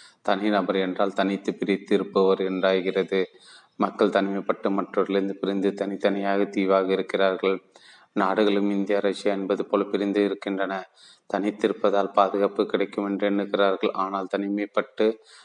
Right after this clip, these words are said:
நிற்பதில் பாதுகாப்பில்லை. மக்களும் பிரதிநிதிகளாக செயல்படும் அந்தந்த நாடுகளின் அரசாங்கமும்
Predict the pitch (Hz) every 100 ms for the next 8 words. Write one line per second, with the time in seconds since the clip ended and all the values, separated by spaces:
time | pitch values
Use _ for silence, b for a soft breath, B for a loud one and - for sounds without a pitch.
0 | B - 107 107 104 104 101 101 101 101
1 | 98 104 95 95 95 95 - 98 95 98
2 | 104 101 101 101 98 98 98 - 98 -
3 | 95 95 101 95 95 - 98 95 95 98
4 | 98 95 98 95 - 101 95 95 101